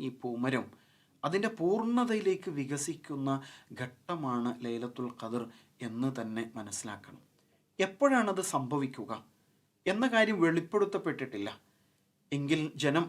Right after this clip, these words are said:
ആ ഒരു രാവിൽ മാത്രം കേന്ദ്രീകരിച്ച് കളയും. അള്ളാഹുവിൻ്റെ പരീക്ഷണത്തിൻ്റെ ഒരു യുക്തി കൂടി അതിൽ അടങ്ങിയിട്ടുണ്ട്. പത്ത്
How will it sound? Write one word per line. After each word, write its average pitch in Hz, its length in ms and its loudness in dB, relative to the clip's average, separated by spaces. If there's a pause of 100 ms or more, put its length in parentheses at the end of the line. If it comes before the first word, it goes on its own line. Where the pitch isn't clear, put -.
ആ 147 140 6 (140)
ഒരു 185 220 4
രാവിൽ 175 340 6
മാത്രം 185 380 2 (140)
കേന്ദ്രീകരിച്ച് 185 640 0
കളയും. 151 300 2 (920)
അള്ളാഹുവിൻ്റെ 190 720 6 (440)
പരീക്ഷണത്തിൻ്റെ 190 1000 2
ഒരു 175 220 6 (120)
യുക്തി 175 460 0
കൂടി 165 400 4
അതിൽ 156 240 0 (220)
അടങ്ങിയിട്ടുണ്ട്. 135 720 -4 (800)
പത്ത് 123 280 -2